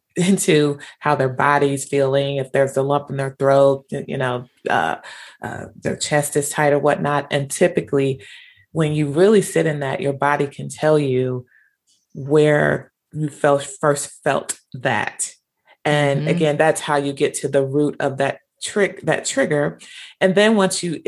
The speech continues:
Speaker 1: then we go through, okay, once you identify whatever that situation was, we really examine it and we say, "So what did that situation teach you?"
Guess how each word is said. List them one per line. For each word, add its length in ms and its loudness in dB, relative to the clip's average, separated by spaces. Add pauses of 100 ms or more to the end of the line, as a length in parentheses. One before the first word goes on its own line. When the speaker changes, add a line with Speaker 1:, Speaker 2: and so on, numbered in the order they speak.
(120)
Speaker 1:
then 560 2
we 140 0
go 220 4
through, 180 2
okay, 200 0
once 220 -2
you 60 0
identify 440 -2
whatever 320 2
that 160 -2
situation 680 -4
was, 520 0 (1200)
we 180 4
really 280 6
examine 600 -2
it 200 -12 (160)
and 180 0
we 140 2
say, 520 -2 (300)
"So 760 2
what 400 0
did 200 2
that 180 2
situation 720 -6
teach 420 -6
you?" 400 -8